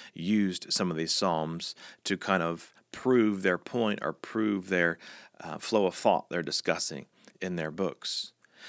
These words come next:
Now, in Psalm forty-one, we are provided a contrast between those who show mercy to people in need and those who deal treacherously with them. God blesses people who take care of those who cannot care for themselves,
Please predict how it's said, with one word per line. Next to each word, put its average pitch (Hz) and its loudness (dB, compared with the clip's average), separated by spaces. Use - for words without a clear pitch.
Now, 104 10
in 101 6
Psalm 107 8
forty-one, 110 6
we 107 6
are 101 6
provided 95 4
a - 2
contrast 110 2
between 90 -2
those 95 2
who 98 -4
show 90 0
mercy 101 2
to 85 -4
people 101 0
in 90 0
need 113 0
and 85 -4
those 95 0
who 101 -2
deal 92 2
treacherously 95 0
with 90 0
them. 80 -4
God 85 2
blesses 95 2
people 92 -2
who 92 -2
take 87 0
care 101 6
of 85 4
those 90 2
who 90 -8
cannot - -4
care 95 0
for - -12
themselves, 90 -6